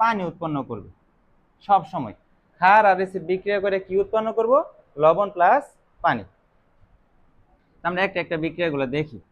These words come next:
তো এইখানে এক নাম্বার আছে সোডিয়াম হাইড্রোক্সাইড আর কি?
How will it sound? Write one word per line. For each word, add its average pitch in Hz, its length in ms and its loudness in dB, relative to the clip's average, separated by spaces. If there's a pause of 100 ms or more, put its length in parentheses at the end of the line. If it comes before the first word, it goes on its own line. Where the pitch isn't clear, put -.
(2250)
তো - 140 -12
এইখানে 202 300 -2
এক 185 140 -8
নাম্বার 190 300 0
আছে 156 200 -4 (460)
সোডিয়াম 208 400 -2
হাইড্রোক্সাইড 196 680 0 (420)
আর 165 180 0
কি? 214 80 -16